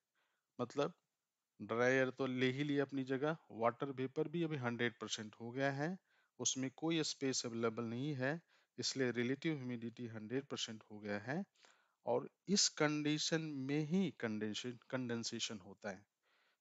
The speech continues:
जब रिलेटिव ह्यूमिडिटी हंड्रेड परसेंट हो जाता है, तो वाटर वेपर will starts condensing, इसी को सैचुरेटेड कंडीशन भी बोलते हैं। Sometimes people gets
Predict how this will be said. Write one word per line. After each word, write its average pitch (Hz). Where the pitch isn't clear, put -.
जब 127
रिलेटिव 127
ह्यूमिडिटी 135
हंड्रेड 117
परसेंट 120
हो 110
जाता 107
है, 139
तो 160
वाटर 117
वेपर 123
will 139
starts 117
condensing, 98
इसी 143
को 113
सैचुरेटेड 120
कंडीशन 110
भी 110
बोलते 110
हैं। 165
Sometimes 185
people 160
gets 147